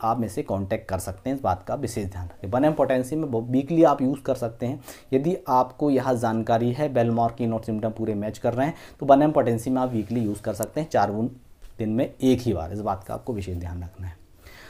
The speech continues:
तो दोस्तों, एग्रावेशन विद एमुलेशन की मैं बात करूँ तो पेशेंट जब रिलैक्स कंडीशन में बैठता है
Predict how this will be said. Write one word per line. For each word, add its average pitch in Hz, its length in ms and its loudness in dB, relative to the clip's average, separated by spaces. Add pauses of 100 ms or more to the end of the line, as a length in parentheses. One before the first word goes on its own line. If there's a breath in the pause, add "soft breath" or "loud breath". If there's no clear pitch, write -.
(120)
तो 165 80 6
दोस्तों, 156 320 6
एग्रावेशन 143 460 6
विद 143 140 0
एमुलेशन 123 460 2
की 135 100 -2
मैं 123 200 0
बात 117 240 2
करूँ 135 260 0 (280 loud breath)
तो 180 80 -2
पेशेंट 156 400 2
जब 147 160 6
रिलैक्स 117 300 4
कंडीशन 123 400 0
में 139 120 0
बैठता 117 320 2
है 120 200 -2